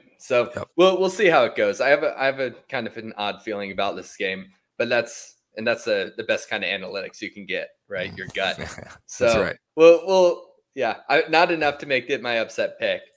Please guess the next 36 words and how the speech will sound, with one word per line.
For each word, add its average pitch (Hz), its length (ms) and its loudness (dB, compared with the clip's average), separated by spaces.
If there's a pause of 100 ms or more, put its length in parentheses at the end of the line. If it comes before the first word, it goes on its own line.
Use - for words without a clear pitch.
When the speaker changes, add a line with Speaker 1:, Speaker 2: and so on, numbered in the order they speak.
(140)
Speaker 1:
especially 127 400 -2
since 101 240 -10
it 104 120 -6
would 92 140 -12
be 92 240 -10
rooting 101 260 -12
for 92 100 -18
the 92 80 -10
Cowboys. 95 580 -8
But, - 300 4 (220)
Speaker 2:
<laughs> - 260 -18
Speaker 1:
uh, 143 360 4
it, 156 300 2 (220)
yeah, 135 320 -4
it's 135 160 -12
gonna 196 160 0
be, 139 400 -2 (100)
be 135 80 -4
an 120 80 -4
interesting 110 440 -10
watch. 101 380 -6 (360)
And 147 120 -4
then 160 360 2
probably 254 540 0
the 170 100 -2
most 135 680 -2 (640)
fun 139 240 0
ga-, - 140 -8 (100)
oh, 247 440 4 (520)
before 202 220 0
I 190 40 2
bring 185 180 -2
it 170 100 0
up, 151 200 2
Chiefs 226 280 -8
Dolphins. - 640 -2